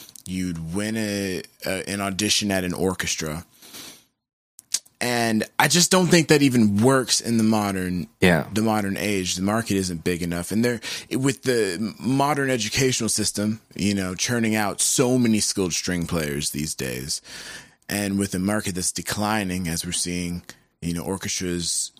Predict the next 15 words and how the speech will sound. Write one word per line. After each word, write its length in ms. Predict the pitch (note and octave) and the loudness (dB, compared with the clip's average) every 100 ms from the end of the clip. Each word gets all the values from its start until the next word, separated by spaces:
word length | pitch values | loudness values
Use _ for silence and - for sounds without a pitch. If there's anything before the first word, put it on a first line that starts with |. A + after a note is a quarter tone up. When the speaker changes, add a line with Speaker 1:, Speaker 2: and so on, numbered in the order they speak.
| - | -4
Speaker 1:
reduce 420 | F#2 F2+ F#2 F2 | -2 -2 -2 -4
pay 680 | - F#2+ F#2+ F#2 F2+ F2 E2 | -4 -2 0 0 0 -2 -2
and, 300 | C#2 D#2 D#2 | -4 -6 -6
and 220 | - D#2+ | -6 -6
cut 300 | - F#2 E2+ - | -4 -2 -4 -4
seats, 800 | - - F#2 D#2+ D#2+ - - - - - _ _ _ _ - - | -2 -2 -2 -2 -2 -2 -2 -4 -10 -20 _ _ _ _ -20 -10
uh, 300 | D#2 D#2 C#2+ | -8 -6 -6
it, 100 | F#2+ - | -6 -2
I 80 | C#3 | 0
just 220 | C3+ B2+ | 2 4
don't 140 | C#3+ B2 | 4 4
think 180 | B2+ | 4
it's, 200 | A#2+ G2 | 4 4
like, 180 | A2+ G#2 | 2 0
a, 280 | G2+ - D2 | 0 -2 -4